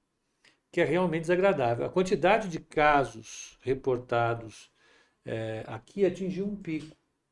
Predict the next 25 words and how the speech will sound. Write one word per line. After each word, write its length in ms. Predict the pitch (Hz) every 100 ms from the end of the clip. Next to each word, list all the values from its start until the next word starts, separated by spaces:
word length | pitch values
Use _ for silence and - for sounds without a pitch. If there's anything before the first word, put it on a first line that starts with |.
| _ _ _ _ _ _ _
Né, 100 | 135
a 60 | 127
gente 260 | 139 -
bateu 460 | 139 131 123 143 131
um 80 | 123
pico 540 | 139 143 143 170 156 151 _ _ _
de 80 | -
cento 320 | - 170 170
e 40 | 156
oitenta 360 | 143 147 147
e 40 | 139
quatro 400 | 139 135 135 123
mil 440 | 131 175 143 120 _ _ _ _ -
na 160 | 139 127
média 480 | 135 131 123 123
de, 640 | 120 117 123 123 120 120 117
cento 240 | - 185
e 40 | 160
oitenta 340 | 147 135 131
mil 220 | 123 175
na 120 | 143 127
média 280 | 131 127
de 100 | 127
sete 360 | 120 131 123 -
dias. 540 | 120 147 190 127 -